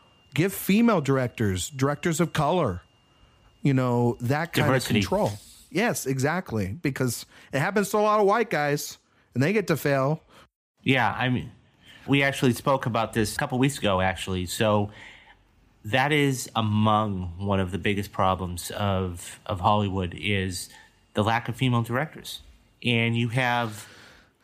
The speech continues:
Speaker 1: I mean, the Cannes lineup is exact-, is exactly that. I mean, the Cannes lineup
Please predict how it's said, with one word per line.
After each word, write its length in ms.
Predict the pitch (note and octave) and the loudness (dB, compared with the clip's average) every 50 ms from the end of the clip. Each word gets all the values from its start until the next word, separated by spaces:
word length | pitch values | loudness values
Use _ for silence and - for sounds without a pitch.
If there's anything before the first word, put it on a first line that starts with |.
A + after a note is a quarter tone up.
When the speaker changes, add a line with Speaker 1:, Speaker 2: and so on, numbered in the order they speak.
| _ _ | _ _
Speaker 1:
I 40 | - | 0
mean, 80 | G#2 G2+ | 2 2
the 80 | G#2+ | 2
Cannes 300 | G#2 - - D#3+ F3 G3 | 2 2 0 2 2 2
lineup 420 | F#3 E3 C#3+ C#3 C#3 C3 A#2+ A2+ - | 2 2 2 2 2 0 0 0 0
is 200 | B2+ A#2 G#2+ A#2+ | 0 0 2 0
exact-, 540 | A#2+ G#2 G#2+ A2+ A#2+ B2 B2 - - - - - | 0 0 0 0 0 0 -2 -6 -10 -14 -8 -2
is 240 | C3+ C3 A#2+ A2 B2 | 0 0 2 2 2
exactly 720 | A#2+ G#2 G#2+ A#2 B2 B2 A#2+ - A#2+ A#2 A2 G#2+ G2 - - - - | 0 2 2 0 0 0 -2 0 0 2 2 2 0 -2 -4 -10 -8
that. 360 | - A2 A#2 C3+ B2 G2 F#2 | -4 -2 0 0 0 0 0
I 40 | F#2+ | 0
mean, 220 | F#2+ G2+ G2+ F#2+ F#2+ | 0 2 2 2 0
the 80 | G2 | -2
Cannes 420 | - - - B2 B2+ C3 C3+ C#3 C3+ | -2 -2 0 0 2 2 2 2 2
lineup 480 | A#2+ A2+ A2 G#2 G#2 G2+ G2+ F#2+ - | 4 4 2 4 2 2 0 0 -4